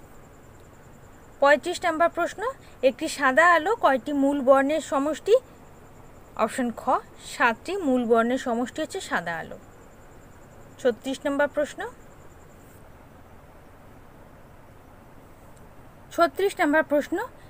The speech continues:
নিউটনের বর্ণ চাকতি কিসের সঙ্গে সম্পর্কযুক্ত? অপশন ঘ, আলোর বিচ্ছুরণের সঙ্গে সম্পর্কযুক্ত। সাঁইত্রিশ নাম্বার প্রশ্ন, যে বর্ণালীতে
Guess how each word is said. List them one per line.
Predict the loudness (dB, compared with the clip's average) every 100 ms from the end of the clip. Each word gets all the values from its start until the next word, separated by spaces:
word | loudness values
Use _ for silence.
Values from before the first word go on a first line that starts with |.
| -2
নিউটনের | 2 2 2 0 0 2
বর্ণ | 4 4 4 2
চাকতি | 2 0 0 -4
কিসের | -4 -2 -2 -2
সঙ্গে | -4 -4
সম্পর্কযুক্ত? | -4 -4 -2 -4 -4 -6 -6 -2 -2 -2 -12 -20 -20 -20 -16 -4
অপশন | -4 -2 -4 -4
ঘ, | -6 -10 -12 -20 -20 -4
আলোর | 0 2 2 0
বিচ্ছুরণের | -4 -6 0 0 0 -4 -4
সঙ্গে | -6 -6 -4
সম্পর্কযুক্ত। | -4 -4 -8 -10 -14 -16 -18 -18 -20 -20 -20 -4
সাঁইত্রিশ | 2 2 0 -6 -4
নাম্বার | 0 0 -2
প্রশ্ন, | -6 -6 -10 -10 -16 -20 -20 -20 -20 -20 -20 -20 -20 -20 -20 -20 -20 -20 -18 -8
যে | -4 -2 0
বর্ণালীতে | 2 4 2 0 -2 -2